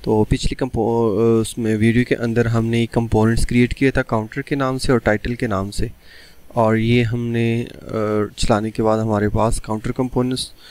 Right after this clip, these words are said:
print हो गया था और इसके नीचे header title component render होके display हो गया था। अब सबसे पहले तो हमें React state के बारे में आपको, अ, आगे लेके जाता हूँ।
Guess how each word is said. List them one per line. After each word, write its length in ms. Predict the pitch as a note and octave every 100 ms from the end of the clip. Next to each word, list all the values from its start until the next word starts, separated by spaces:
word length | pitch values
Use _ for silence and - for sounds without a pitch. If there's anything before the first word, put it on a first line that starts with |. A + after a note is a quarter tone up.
| - - - - - A2+ A#2 A2+ A2 G2+
print 260 | - A#2+ A#2+
हो 120 | A#2+
गया 180 | A2 A2
था 280 | - A#2 G#2+
और 140 | G#2+
इसके 240 | G#2 - G#2+
नीचे 400 | G#2 - A#2 C3 - _ _ _ - - -
header 300 | A#2 A2 G#2+ _ _ _ -
title 300 | G#2+ A#2 A2+
component 580 | G#2+ F#2+ G2+ G2+ G2
render 280 | G2+ G2+ G2
होके 420 | G2 F#2 - A#2 C3 -
display 340 | G#2+ - G#2+
हो 180 | G2 F#2
गया 160 | F#2 F#2+
था। 220 | - - - _ - - - - _ -
अब 240 | C3 B2+ C#3 C3 B2+ B2 B2 A2 - -
सबसे 220 | - -
पहले 280 | B2 B2+ B2+
तो 140 | -
हमें 420 | A#2+ A#2 A2+ A2+ -
React 440 | C3 A#2 A#2 -
state 340 | - A2+ G#2 -
के 120 | A2+
बारे 280 | G2 G2 G2+
में 120 | G2+
आपको, 420 | G2 G2 - B2+
अ, 1200 | - - _ - - - - - A#2+ A2+ G#2+ G2+
आगे 200 | G#2 A2
लेके 220 | G#2 A2+
जाता 280 | A2 F#2
हूँ। 80 | C#3